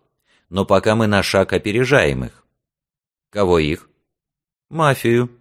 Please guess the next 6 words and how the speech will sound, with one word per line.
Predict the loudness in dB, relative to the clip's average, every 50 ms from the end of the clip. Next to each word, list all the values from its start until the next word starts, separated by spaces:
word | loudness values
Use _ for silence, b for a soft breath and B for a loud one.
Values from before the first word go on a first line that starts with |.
| _ _ _ _ _ -18
и | -16
Ф | -12 -10 -6 -2
Б | -2 0
Р». | 0 0 -2 -4 -6 _ _ _ _ _ _ _ _ _ _ _ _ _ _ _ _ _ -10
«Это | -10 -10 -10 -10
всё?» | -10 -4 -2 0 0 0 -2